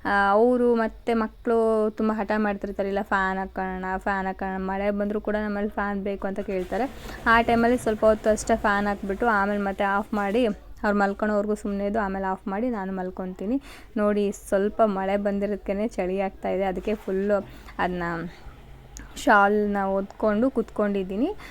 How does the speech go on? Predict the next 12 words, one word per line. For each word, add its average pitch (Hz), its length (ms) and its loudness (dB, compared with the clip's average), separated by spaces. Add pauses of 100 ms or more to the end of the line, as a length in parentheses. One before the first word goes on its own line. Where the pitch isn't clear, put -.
(180)
ಅಮ್ಮ 214 240 2
ಆರಾಮಾಗಿ 226 480 2
ಕುತ್ಕೊಂಡಿದ್ದಾರೆ, 226 580 0
ಅವ್ರಿಗೆ 214 300 2
ಚಳಿ 214 240 4
ಅನ್ನಿಸ್ತಾ 226 380 2
ಇಲ್ಲ, 233 140 4
but 226 240 0
ನನಗೆ 214 200 2
ಚಳಿ 196 400 -2
ಅನ್ನಿಸ್ತಾ 196 420 -2
ಇತ್ತು. 185 380 0